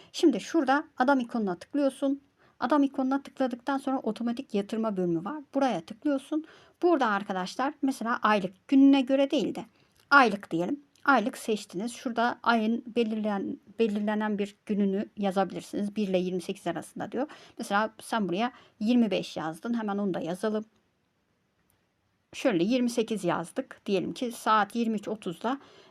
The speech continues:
aylık her ayın yirmi sekizinde saat yirmi üç otuzda on dolarlık, minimum on dolar olması gerekiyor. Mesela dokuz yazdığınızda olmuyor arkadaşlar. Bazen sıkıntı yaş-, yaratabiliyor. Dokuz diyelim mesela. Emir oluşturun.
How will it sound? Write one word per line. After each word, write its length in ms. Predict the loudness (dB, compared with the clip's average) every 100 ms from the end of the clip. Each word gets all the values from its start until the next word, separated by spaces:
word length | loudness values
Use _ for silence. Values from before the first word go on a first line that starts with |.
| _
aylık 380 | 6 6 6 -2
her 260 | 6 6 6
ayın 460 | 4 2 2 0 -4
yirmi 280 | -4 -4 -2
sekizinde 640 | -2 -4 -4 -4 -2 -4
saat 400 | -2 -2 -2 -4
yirmi 220 | -4 -2
üç 160 | -2 -6
otuzda 480 | -8 -6 -4 -4 -4 -10 _ _ 6
on 240 | 8 8
dolarlık, 480 | 4 0 -4 -4 6
minimum 360 | 6 8 6
on 240 | 4 2 2
dolar 200 | 2 0
olması 300 | 0 -2 -4
gerekiyor. 300 | -8 -8 -8
Mesela 300 | -4 -2 -2
dokuz 280 | 0 0 2
yazdığınızda 560 | 2 0 -4 -4 -6 -8 _ 2
olmuyor 400 | 4 4 0 -2
arkadaşlar. 520 | -6 -6 -4 -4 0
Bazen 340 | 0 0 -4
sıkıntı 400 | -4 -10 -12 -6
yaş-, 200 | -6 -6
yaratabiliyor. 880 | -6 -4 -4 -8 -8 -8 -4 0 0 -2 -14 -20 -20 _ _
Dokuz 300 | 2 4 4
diyelim 360 | 4 2 2 -2
mesela. 420 | -4 -6 -4 -6 -8 _ _ _ 8
Emir 260 | 10 10
oluşturun. 560 | 4 -2 -8 -12 -12